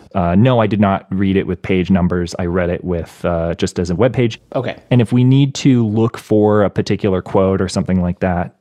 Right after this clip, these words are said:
Speaker 1: talking to you, Jimmy, not the <laughs> audience, uh, we can take thirty seconds and do a find on page and scan around and that kind of stuff. And I can judiciously, surgically excise that from the,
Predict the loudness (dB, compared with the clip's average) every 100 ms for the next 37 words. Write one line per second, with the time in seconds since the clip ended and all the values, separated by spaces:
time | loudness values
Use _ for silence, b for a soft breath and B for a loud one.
0 | -14 -6 -4 -2 -2 0 2 2 2 -2
1 | -2 -4 -4 -4 -2 -2 -4 -4 -4 -6
2 | -10 B B B 0 2 2 2 0 0
3 | -2 0 0 0 -2 -2 0 0 0 0
4 | -2 -4 -4 -2 -2 -2 -4 -6 -6 -6
5 | -4 -4 -6 -8 -6 -6 -6 -6 -6 -6
6 | -6 -6 -6 -6 -8 -6 -6 -4 -4 -4
7 | -4 -8 -4 -4 -2 -4 -8 -8 -6 -4
8 | -4 -4 -6 -6 -8 -4 -4 -4 -6 -6
9 | -4 -4 -4 -6 -8 -8 -8 -10 -6 -2
10 | -2 -4 -4 -6